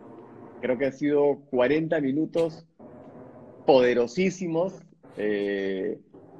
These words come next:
esto lo vamos a publicar dentro de muy poquito, estate atento y revísalo. Si no tomaste apuntes ahora,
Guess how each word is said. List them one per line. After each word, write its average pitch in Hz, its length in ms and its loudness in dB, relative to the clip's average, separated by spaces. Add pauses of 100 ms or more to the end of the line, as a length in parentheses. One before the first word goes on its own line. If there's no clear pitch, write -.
(400)
esto 131 200 -2
lo 139 80 6
vamos 143 160 4
a 139 40 -6
publicar 123 400 0
dentro 139 220 -2
de 113 100 2
muy 139 120 0
poquito, 143 560 0
estate 139 380 -2
atento 156 760 0
y 101 960 2 (880)
revísalo. 127 760 6 (420)
Si 113 80 -8
no 123 180 4
tomaste 139 300 4
apuntes 147 440 0
ahora, 143 460 4